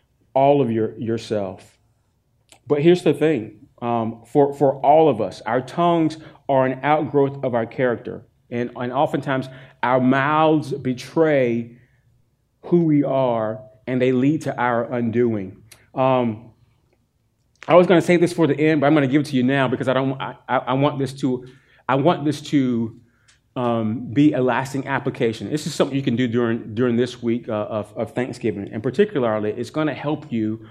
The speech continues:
on Thanksgiving Day when you're around friends and family and wanna talk politics, wanna talk about Donald Trump and his administration. So I got a tongue, I got a tongue assignment. This is the application of our sermon. And notice, we haven't even, I haven't even gotten, I haven't even talked about the verses yet.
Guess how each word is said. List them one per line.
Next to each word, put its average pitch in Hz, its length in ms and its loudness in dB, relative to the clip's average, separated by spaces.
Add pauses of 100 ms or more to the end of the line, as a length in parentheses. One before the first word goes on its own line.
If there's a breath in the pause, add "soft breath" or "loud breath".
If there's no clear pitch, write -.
(340 loud breath)
on 123 180 -6
Thanksgiving 135 520 -2
Day 117 160 2
when 117 140 -2
you're 123 140 0
around 117 300 0
friends 127 360 -4
and 117 120 -2
family 113 340 -4
and 113 80 -6
wanna 117 140 -4
talk 117 240 -4
politics, 107 640 -6
wanna 117 140 -6
talk 131 140 -2
about 107 200 -4
Donald 120 300 -2
Trump 117 260 -6
and 104 80 -10
his 113 140 -4
administration. 117 760 -2 (320 soft breath)
So 160 300 6
I 156 80 2
got 160 160 6
a 131 40 2
tongue, 165 380 4
I 160 120 2
got 175 120 4
a 131 80 2
tongue 196 380 0
assignment. 120 580 -4 (480 soft breath)
This 143 160 -2
is 170 60 0
the 180 100 2
application 185 540 2
of 160 160 2
our 151 60 2
sermon. 147 360 0
And 131 80 0
notice, 175 260 4
we 196 160 0
haven't 185 200 6
even, 180 160 4
I 180 100 2
haven't 214 220 4
even 180 200 2
gotten, 156 360 4
I 139 60 0
haven't 220 200 2
even 214 140 0
talked - 280 0
about 165 200 4
the 165 60 -2
verses 147 340 2
yet. 101 180 -6